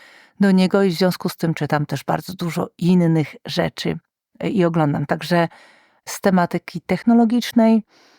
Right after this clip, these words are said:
z tematów takich, powiedzmy sobie, powieściowo-rozrywkowych, ale jednocześnie mądrych. No i jeszcze zahaczyłam oczywiście, e, temat związany ze zdrowiem, z, e,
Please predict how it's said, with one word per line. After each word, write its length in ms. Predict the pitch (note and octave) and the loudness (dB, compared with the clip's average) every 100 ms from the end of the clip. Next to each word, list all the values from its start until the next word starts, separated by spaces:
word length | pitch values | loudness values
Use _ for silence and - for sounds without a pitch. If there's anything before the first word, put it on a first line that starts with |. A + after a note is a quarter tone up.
| _ _ _ | _ _ _
z 180 | - - | -18 -8
tematów 840 | - F3 F3 E3 D#3+ - D#3+ - | 0 2 4 4 0 -4 -8 -8
takich, 580 | - D#3+ - - D#3 - | -4 -2 -4 -8 -10 -8
powiedzmy 640 | - D#3 - E3 - E3+ D#3 | -6 -6 -2 -4 0 -2 -2
sobie, 840 | - D#3 D3+ - D#3+ D3+ D3+ D#3 _ _ _ _ _ | -2 -2 -4 -4 -2 0 0 -2 _ _ _ _ _
powieściowo-rozrywkowych, 2500 | - F3 E3+ F3+ - - E3+ E3 - D#3+ D#3 D#3 D#3 D3+ _ - F3 E3 F3 D#3+ - F3 E3 D#3+ - | 0 2 2 -2 -4 0 2 2 0 2 2 2 -2 -8 _ -6 -2 0 0 -2 -2 0 0 -2 -2
ale 120 | F3 | -2
jednocześnie 520 | E3 E3 D#3 - E3 | 0 -2 -4 -2 0
mądrych. 520 | E3+ G#3+ A3 A#3 A3+ - - - _ - | 4 4 4 4 0 -6 -20 -20 _ 2
No 240 | F#3+ A#3 C4+ | 4 6 4
i 120 | G3 | 0
jeszcze 560 | G3 F#3 - F#3+ F#3 - | 0 0 2 4 4 2
zahaczyłam 680 | E3 E3+ D3+ - - F3 E3 | 0 0 0 -4 0 0 0
oczywiście, 720 | F3 - E3+ - - E3+ D3+ - - | -4 -6 -8 -8 -4 -4 -4 -8 -14
e, 140 | - D3 | -8 -6
temat 420 | - D3+ D3 C#3+ | -2 0 0 -2
związany 480 | D3+ D3 D3 C#3 C3+ | -4 -2 0 -2 -2
ze 140 | C#3 | -4
zdrowiem, 580 | C#3 - F#3 E3 D3+ D3+ | -2 -2 0 0 0 -2
z, 260 | - - | -6 -8
e, 360 | D3+ D3+ D#3 | -4 -2 -4